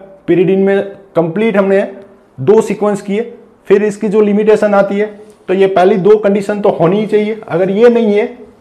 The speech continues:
तो Hoffman exhaustive methylation लागू नहीं होगा। फिर हमने apply किया tetrahydroquinoline और tetrahydroisoquinoline, ये दोनों exception है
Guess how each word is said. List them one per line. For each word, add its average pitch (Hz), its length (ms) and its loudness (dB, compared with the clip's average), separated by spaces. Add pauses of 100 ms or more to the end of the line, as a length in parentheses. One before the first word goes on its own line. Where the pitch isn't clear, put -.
तो 190 80 2
Hoffman 180 340 0
exhaustive 185 380 -2
methylation 170 500 -2
लागू 139 260 2
नहीं 170 140 0
होगा। 170 320 -4 (300)
फिर 214 200 2
हमने 196 360 0 (180)
apply 202 300 2
किया 196 380 0 (300)
tetrahydroquinoline 185 1120 0 (420)
और 170 200 2
tetrahydroisoquinoline, 139 1300 -2 (100)
ये 196 200 0
दोनों 170 460 0
exception - 460 -4
है 101 200 -8